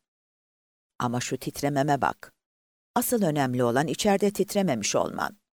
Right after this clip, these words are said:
Gözlerini gözümün içine dikmişti. Bana zarar verdiği için öyle mutluydu ki. Eminim daha fazlasını yapabilmeyi isterdi. Yapmadığı için kudurdu.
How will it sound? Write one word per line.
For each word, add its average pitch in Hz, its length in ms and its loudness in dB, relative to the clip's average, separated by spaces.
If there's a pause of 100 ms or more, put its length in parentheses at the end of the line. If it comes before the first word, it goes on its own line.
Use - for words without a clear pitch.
(480)
Gözlerini 135 520 2
gözümün 175 400 0
içine 190 380 0
dikmişti. - 640 -4 (300)
Bana 185 200 4
zarar 147 400 4
verdiği 127 360 2
için 120 240 -2
öyle 127 240 2
mutluydu 107 540 -4
ki. - 220 -6 (520)
Eminim 131 500 -2 (180)
daha 185 160 4
fazlasını 175 540 2
yapabilmeyi 139 720 2
isterdi. - 580 -2 (680)
Yapmadığı 123 440 2
için 107 320 -2
kudurdu. 82 580 -4